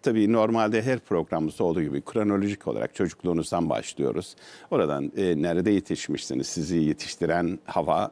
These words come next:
e, o atmosfer, o mahalle kültürü. Oradan başlayalım. E, bugüne gelelim. Bakalım nereye kadar gideriz? Nasıl, e, yaparız? E, yetiştirebilir miyiz? Yetiştiremezsek,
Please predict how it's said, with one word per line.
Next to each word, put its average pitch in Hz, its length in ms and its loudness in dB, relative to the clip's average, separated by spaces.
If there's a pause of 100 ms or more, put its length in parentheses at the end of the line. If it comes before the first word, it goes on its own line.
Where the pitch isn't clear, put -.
e, 78 320 0 (420)
o - 300 -2
atmosfer, 82 880 -2
o 98 180 0
mahalle 80 400 0
kültürü. 80 500 -2 (340)
Oradan 80 440 0
başlayalım. 101 580 0 (300)
E, 92 280 2
bugüne 98 440 2 (140)
gelelim. 90 540 0
Bakalım 95 420 -2
nereye 95 280 4
kadar 78 280 -2
gideriz? 78 520 -2
Nasıl, 85 440 -2 (100)
e, 87 440 4
yaparız? 92 640 0
E, 95 40 2
yetiştirebilir 87 960 2
miyiz? 73 340 -2
Yetiştiremezsek, - 840 -2